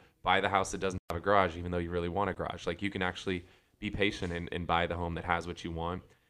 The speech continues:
or buy in the neighborhood that you <laughs> actually want and not be stuck buying in a shitty neighborhood because there's nothing available in the neighborhood you wanna be in. So that's huge.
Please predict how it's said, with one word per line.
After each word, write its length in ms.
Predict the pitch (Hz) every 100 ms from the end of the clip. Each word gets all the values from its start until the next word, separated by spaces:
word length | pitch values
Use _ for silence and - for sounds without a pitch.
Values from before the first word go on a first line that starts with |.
| _ -
or 260 | 92 90
buy 300 | 87 - 82
in 120 | 90 98
the 80 |
neighborhood 360 | 95 120 95 87
that 180 | 87 -
you 60 | 82
<laughs> 140 | -
actually 340 | 87 - 82
want 220 | 82 82 82
and 80 |
not 160 | 85 -
be 80 | 92
stuck 340 | - 98 92
buying 340 | 92 90 90 87
in 100 | 85
a 80 | 85
shitty 380 | - - 85 85
neighborhood 540 | 107 104 85 82 92 - _ _ _
because 540 | 101 92 92 87 87 85
there's 200 | 90 90
nothing 340 | 92 87 90
available 360 | 85 87 82 85
in 60 |
the 40 | 85
neighborhood 320 | 85 82 85
you 100 | 82
wanna 200 | 85 82
be 160 | 87 87
in. 180 | 78
So 280 | 78 - 78 80
that's 220 | 90 85
huge. 360 | - 101 107